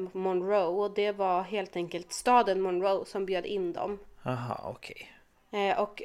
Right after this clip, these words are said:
Speaker 1: skolan Chalk Hill var oanvänd vid tillfället, eh, för den var nyrenoverad. Ehm, och den blev då, eh,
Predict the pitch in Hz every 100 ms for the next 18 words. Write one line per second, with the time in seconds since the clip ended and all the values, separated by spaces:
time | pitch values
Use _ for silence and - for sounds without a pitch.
0 | 220 - 254 247 233 233 226 202 220 196
1 | 190 185 185 175 - 185 - 240 220 202
2 | 220 254 220 208 - 190 - 170 170 -
3 | - - - - 196 180 180 196 196 202
4 | 226 202 185 196 233 214 175 180 - -
5 | _ _ _ - - - _ _ _ _
6 | 208 190 185 180 180 185 185 196 233 _
7 | _ _ 202 202 - - - _ _ _
8 | _ _ _ - 247 220 214 208 202 202
9 | 190 180 - _ _ - 202 180